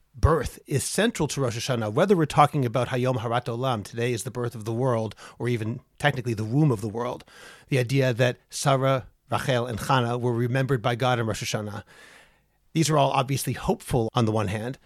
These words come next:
but on the other hand, someone who is listening to our liturgy, someone who is, listens to Kriyat Torah on Rosh Hashanah can say, "That's wonderful that God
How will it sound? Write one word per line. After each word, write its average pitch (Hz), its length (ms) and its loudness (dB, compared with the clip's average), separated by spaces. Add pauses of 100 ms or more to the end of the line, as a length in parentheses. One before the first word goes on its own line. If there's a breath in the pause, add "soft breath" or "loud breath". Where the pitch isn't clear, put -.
(240 soft breath)
but 143 100 -2
on 135 100 4
the 147 80 2
other 220 140 2
hand, 123 340 0
someone 147 580 0 (160)
who 156 140 -6
is 117 140 -2
listening 127 320 -2
to - 120 -4
our 135 120 0
liturgy, 110 540 -4 (180)
someone 120 260 -4
who 117 120 -4
is, - 140 -8 (140)
listens 135 260 -4
to 123 100 -10
Kriyat 120 300 -2
Torah 120 280 4
on 120 200 2
Rosh 110 200 -2
Hashanah 127 320 -2
can 120 120 -4
say, 123 320 -2 (480 soft breath)
"That's 147 200 0
wonderful 151 380 0
that 123 140 -4
God 131 360 4